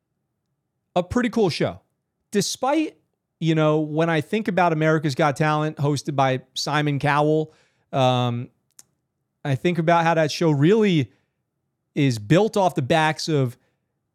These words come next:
people with probably severe mental illnesses who, or were just willing to sell themselves to get on T V to make a fool of themselves while we all laughed at the weirdos who go try out for American Idol and all this stuff, and we mock them. And,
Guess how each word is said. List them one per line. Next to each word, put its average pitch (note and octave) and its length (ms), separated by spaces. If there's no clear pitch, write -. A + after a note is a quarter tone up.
people E3+ 400
with D3+ 180
probably D#3 380
severe D3 360
mental D3+ 380
illnesses D#3 800
who, D3 580
or E3 380
were D3+ 200
just D3+ 260
willing D#3 260
to C#3+ 80
sell D#3 240
themselves D3+ 460
to C3+ 80
get B2+ 180
on D3+ 200
T D#3 180
V D3 240
to A#2+ 180
make D#3+ 220
a C#3+ 40
fool E3+ 240
of D3 100
themselves D#3 480
while C3 160
we D3 120
all C#3 220
laughed C#3 400
at C3+ 80
the B2+ 100
weirdos C#3+ 520
who C3 80
go C3+ 220
try C#3+ 240
out D3 180
for C#3 100
American D3 400
Idol C#3+ 300
and C#3 100
all C#3 80
this C#3 160
stuff, D3 280
and B2+ 60
we B2+ 120
mock C3 360
them. C3+ 300
And, A2+ 140